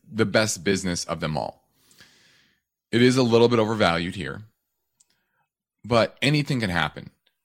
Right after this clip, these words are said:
in the tech space. Maybe there's something that comes out that disrupts what the iPhone is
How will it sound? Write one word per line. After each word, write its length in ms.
in 100
the 60
tech 220
space. 520
Maybe 460
there's 180
something 220
that 100
comes 240
out 220
that 120
disrupts 800
what 180
the 80
iPhone 480
is 300